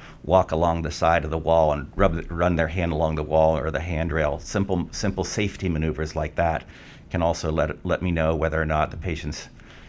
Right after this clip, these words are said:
is being overly cautious and therefore adding an additional layer, um, of morbidity. So again, the physical exam to evaluate for other causes and also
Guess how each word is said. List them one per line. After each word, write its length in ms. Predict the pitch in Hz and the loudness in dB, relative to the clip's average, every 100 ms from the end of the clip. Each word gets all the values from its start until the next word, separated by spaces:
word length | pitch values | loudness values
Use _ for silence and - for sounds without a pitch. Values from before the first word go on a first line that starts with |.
| - | -6
is 140 | 92 | -4
being 280 | 82 90 85 | -2 -2 0
overly 380 | 92 90 87 82 | 0 0 0 -4
cautious 560 | 80 78 78 78 78 78 | -2 -2 0 -2 -6 -4
and 120 | 78 | -4
therefore 360 | 76 73 76 - | -4 -4 -6 -4
adding 280 | 80 80 78 | -4 -4 -4
an 80 | |
additional 480 | 76 76 80 - 69 | -6 -6 -8 -6 -6
layer, 400 | 73 71 71 69 101 - | -4 -4 -4 -8 -8 -4
um, 300 | 80 73 71 | -2 -2 -4
of 300 | 76 69 71 | -4 -4 -4
morbidity. 500 | 80 73 78 73 67 | -4 -4 -4 -6 -8
So 240 | 65 80 76 | -4 -4 -2
again, 500 | 92 85 85 85 82 - | -6 -4 -2 -2 -6 -10
the 60 | - | -10
physical 380 | 98 92 95 85 | -4 -4 -2 -4
exam 460 | 78 87 82 82 | -4 -2 -2 -2
to 140 | 80 87 | -4 -4
evaluate 420 | 85 85 80 80 | 0 0 0 -2
for 140 | - - | -4 0
other 200 | 92 92 | 0 0
causes 580 | - 85 90 95 95 - - | 0 2 2 0 -4 -6 -6
and 120 | 87 | -6
also 500 | - 78 - 76 76 | -4 -4 -2 -4 -4